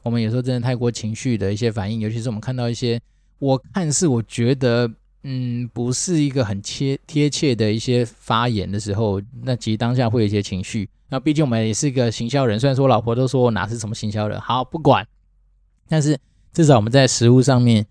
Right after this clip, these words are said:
也有帮公司花过不少的钱嘛。那你说一个外招，我们以前也下过了，我们还找过代言人，拍过电视广告啊，所以都还是有这方面的经验啦。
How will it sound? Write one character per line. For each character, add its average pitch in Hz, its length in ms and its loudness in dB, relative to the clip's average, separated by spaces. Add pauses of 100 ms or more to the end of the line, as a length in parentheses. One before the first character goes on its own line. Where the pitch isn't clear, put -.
(260)
也 120 160 6
有 135 120 10
帮 123 200 4
公 123 120 6
司 131 140 6
花 117 220 6 (220)
过 135 220 8
不 120 140 2
少 113 180 4
的 135 140 -4
钱 82 320 -4
嘛。 101 200 0 (140)
那 139 140 2
你 113 100 2
说 139 220 6
一 139 40 4
个 131 100 2
外 139 180 4
招， 117 300 2
我 113 40 0
们 104 160 0
以 123 40 -4
前 120 180 -4
也 104 80 0
下 98 300 -4
过 123 200 2
了， 98 100 0
我 - 20 -4
们 104 100 0
还 131 80 2
找 110 180 -2
过 147 140 2
代 139 200 0
言 120 100 2
人， 113 260 -2 (260)
拍 147 140 -2
过 151 100 4
电 147 160 2
视 135 80 2
广 107 220 -4
告 147 220 2
啊， 127 120 4
所 147 160 2
以 143 40 6
都 139 100 4
还 120 160 2
是 139 100 0
有 123 80 4
这 135 140 -2
方 127 160 -2
面 127 140 -2
的 113 80 2
经 123 300 -2
验 120 180 2
啦。 76 120 -4